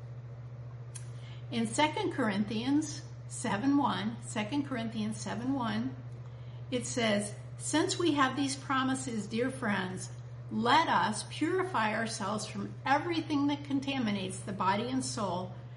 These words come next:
perfecting holiness out of reverence for God." So because we reverence God, we are gonna purify ourselves. We're gonna perfect holiness in the way that we walk. Ephesians four twenty-two says,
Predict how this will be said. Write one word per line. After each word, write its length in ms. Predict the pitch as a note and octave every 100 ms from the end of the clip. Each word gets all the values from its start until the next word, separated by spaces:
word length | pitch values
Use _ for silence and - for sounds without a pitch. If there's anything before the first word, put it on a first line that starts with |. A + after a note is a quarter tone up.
| - - -
perfecting 800 | B3 A#3+ - C#4 C#4 - C4+
holiness 960 | C4 - D#4+ D#4+ C#4 F#3+ D#3+ F3 - - - - -
out 140 | A3
of 220 | G#3 G3 G#3
reverence 420 | G#3+ A3+ A3+ G#3+
for 180 | - A3+
God." 440 | A3 G3 F3 F#3 G3 - - - - -
So 180 | C#4
because 400 | C4+ C#4 D4 D4
we 160 | B3+ B3+
reverence 640 | G#3 A3 C#4 D#4+ C#4+ -
God, 480 | - B3+ G#3+ D3+ - - - - - - - - G#3
we 260 | B3 D4
are 120 | A#3+
gonna 240 | G3 G3+ -
purify 560 | - B3 B3 C4 B3+ B3
ourselves. 600 | B3+ B3+ C4 B3+ C4 -
We're 120 | G#3
gonna 160 | G#3 F#3+
perfect 500 | - G#3+ C4 B3+ -
holiness 800 | B3 A#3 G#3 F#3 D#3 - - -
in 140 | A#3 A3
the 60 |
way 200 | G3 F#3+
that 160 | F#3+ A3
we 100 | G#3+
walk. 460 | G3+ G3 E3 - - - - - - - - - - - - - - - - - - -
Ephesians 500 | A#3 D4 C#4 D4 A#3
four 280 | - B3 B3
twenty-two 1000 | - A3 G#3+ - E4+ F#4+ E4+ D#4+ D#4+ -
says, 640 | - A#3+ G3+ G3+ G#3+ -